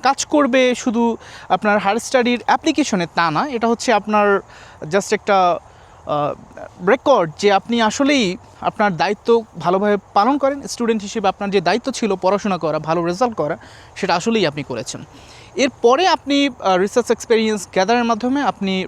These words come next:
রিয়েল ওয়ার্ল্ডের যে গবেষণার সেক্টর, সেখানেই আসলে, আহ, এন্ট্রি নিচ্ছেন, কন্ট্রিবিউশন রাখছেন, সেটার একটা প্রমাণ। তো overall যারা আসলে ইন্টারেস্টেড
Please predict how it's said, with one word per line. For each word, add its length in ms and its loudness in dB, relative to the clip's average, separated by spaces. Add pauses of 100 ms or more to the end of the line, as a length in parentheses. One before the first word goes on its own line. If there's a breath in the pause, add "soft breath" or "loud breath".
রিয়েল 260 0
ওয়ার্ল্ডের 420 0
যে 120 -6
গবেষণার 540 -2
সেক্টর, 500 -4
সেখানেই 420 -4
আসলে, 380 -4 (460 loud breath)
আহ, 320 0
এন্ট্রি 200 2
নিচ্ছেন, 400 -2
কন্ট্রিবিউশন 600 -4
রাখছেন, 420 -4
সেটার 320 0
একটা 160 -4
প্রমাণ। 400 -8 (1900 loud breath)
তো 80 4
overall 500 4
যারা 240 4
আসলে 320 2
ইন্টারেস্টেড 560 2